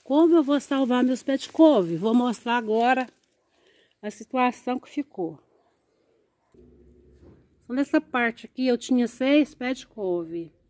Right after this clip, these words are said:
Olha o que que eles fazem. Ó, os outros eu já arranquei. Já puxei aqui, ó. Seu caramujo.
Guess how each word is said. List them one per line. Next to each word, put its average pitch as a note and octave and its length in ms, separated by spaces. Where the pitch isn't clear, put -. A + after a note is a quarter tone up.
Olha G3 80
o G3+ 60
que A#3 100
que A#3 100
eles A#3 200
fazem. F3 420
Ó, G#3+ 220
os F#3 160
outros A#3+ 480
eu G#3 160
já A3+ 100
arranquei. A#3 480
Já - 160
puxei F#3 480
aqui, A#3 300
ó. F#3 180
Seu G3 80
caramujo. B3 680